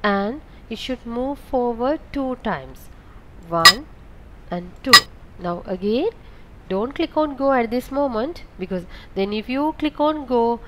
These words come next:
it will follow all these commands from the beginning.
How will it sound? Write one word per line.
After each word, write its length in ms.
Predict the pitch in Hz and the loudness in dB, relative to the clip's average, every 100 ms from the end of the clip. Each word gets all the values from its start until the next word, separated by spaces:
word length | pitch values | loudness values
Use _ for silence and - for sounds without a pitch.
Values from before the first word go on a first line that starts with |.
| - - - - - | -14 -16 -16 -14 -2
it 240 | 247 - | -2 0
will 200 | 254 269 | 2 2
follow 420 | 269 269 247 262 | 6 6 8 6
all 540 | 254 247 247 254 262 269 | 4 2 2 4 4 4
these 320 | 254 254 262 | 2 -2 -2
commands 440 | - 233 220 233 - | -2 0 2 0 -2
from 200 | 208 202 | -4 -4
the 80 | |
beginning. 400 | 175 143 143 131 | -6 -8 -8 -10